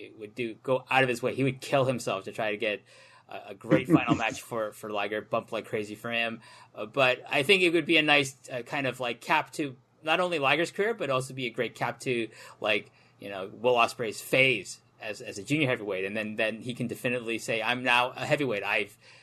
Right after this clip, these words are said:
Speaker 1: you know, like, he would obviously have to go over and, and, like, he would say, "I've beaten the legend." You know, that's, I've done everything in the junior heavyweight division. I'm now full on board with the, with the heavyweights.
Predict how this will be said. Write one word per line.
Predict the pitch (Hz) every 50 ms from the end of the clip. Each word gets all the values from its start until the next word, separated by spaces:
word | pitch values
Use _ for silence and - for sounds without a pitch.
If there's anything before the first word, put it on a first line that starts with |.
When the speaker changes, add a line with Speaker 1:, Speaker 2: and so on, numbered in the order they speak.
| _ _ -
Speaker 1:
you | 110
know, | 104 101 101
like, | 107 113 113 -
he | 208 226
would | 214 185
obviously | 160 160 156 151 139 - 151 127 107
have | 131 127 -
to | 117
go | 110 110 104 98
over | 101 92 107 113 131 135 _ _ _ _ _ _ _ -
and, | - 113 107 104 -
and, | 117 117 117
like, | 120 113 110 113 95 -
he | - 127 127 123
would | 117 117 113 - -
say, | - - 139 123 107
"I've | - 104 107 101 - - -
beaten | 143 147 143 135 127
the | 123
legend." | 107 104 110 110 120 131 135 147 143 _ _ _ _ - 107 101 - - _ _ _ - -
You | 131 117
know, | 107 101 104 107
that's, | 110 113 117 117 - -
I've | - 120 120
done | 131 135 135
everything | 127 123 117 110 127 120
in | 107 107
the | 107
junior | 104 117 113 107
heavyweight | 110 107 107 104 104
division. | 95 98 107 104 101 110 104 104 - -
I'm | 113 120 113 113 113
now | 110 107 107 104 104 - - - - - - - _
full | - - - 123 117 113
on | 113 110 107 104
board | 110 104 98 98 98 101
with | 104 95 92 -
the, | - 98 - - - - -
with | - -
the | 120
heavyweights. | 170 185 196 131 110 92 90 - -